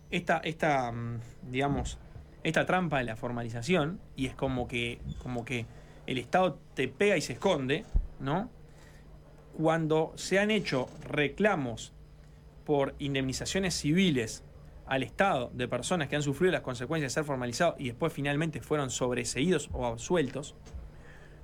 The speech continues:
ese reclamo se entabla contra la Fiscalía General de la Nación y contra el Poder Judicial.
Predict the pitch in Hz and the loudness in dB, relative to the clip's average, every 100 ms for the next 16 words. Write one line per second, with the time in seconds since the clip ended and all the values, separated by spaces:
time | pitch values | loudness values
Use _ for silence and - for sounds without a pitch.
0 | - 156 143 147 180 170 151 147 156 170 | -2 2 4 4 4 4 2 4 4 4
1 | 135 120 110 135 131 120 113 98 95 120 | 2 -2 -4 -4 -2 -4 -6 -6 -4 0
2 | 127 143 147 151 160 180 190 240 208 139 | 2 2 2 4 4 4 4 2 0 -2
3 | 123 113 135 - 120 107 - | -4 -2 -2 -2 -6 -6 -10